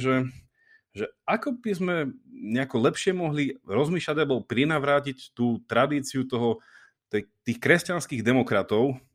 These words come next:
a nie tých neoludákov. Že tých, tých, tých,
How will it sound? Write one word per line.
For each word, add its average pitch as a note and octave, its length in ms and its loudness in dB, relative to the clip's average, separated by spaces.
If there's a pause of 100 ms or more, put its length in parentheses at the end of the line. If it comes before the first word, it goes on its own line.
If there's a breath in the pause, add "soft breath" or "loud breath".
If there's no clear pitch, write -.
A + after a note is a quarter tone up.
(100)
a G2+ 80 -4
nie C3 160 0
tých C3+ 160 -4
neoludákov. A2 720 0 (400 soft breath)
Že G2+ 140 -2 (180)
tých, A2+ 320 -2 (240)
tých, A2+ 180 -2 (140)
tých, A#2 240 0